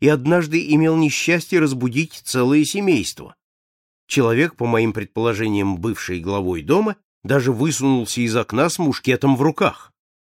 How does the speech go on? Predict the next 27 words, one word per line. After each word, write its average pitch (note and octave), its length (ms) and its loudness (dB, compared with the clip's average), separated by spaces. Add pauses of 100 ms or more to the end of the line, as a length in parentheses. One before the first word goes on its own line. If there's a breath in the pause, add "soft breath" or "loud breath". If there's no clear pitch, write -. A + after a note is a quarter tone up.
(500)
Хотя C3 260 -2
я C#3+ 160 -2
уже C3 220 -2
довольно B2+ 400 0
давно D3+ 340 -2
расстался G#2+ 560 -4
с - 100 -12
моими E2 280 -4
товарищами, E3+ 720 -6 (320)
однако F3 420 0
ещё E3 380 -2
не F#3 140 0
успел F#3 440 0
уйти F3 320 -4
далеко C3 480 2
от D3+ 140 -4
нашей D#3 300 -2
тюрьмы. G#2+ 540 -6 (1160)
Вдруг C3+ 380 -2
мне C#3+ 160 -2
стало C3 260 -4
ясно, D#3 520 -4 (500)
что - 240 0
с G2+ 80 -4
беглецами A2 720 -2
произошло A2 600 -6
несчастье. - 760 -10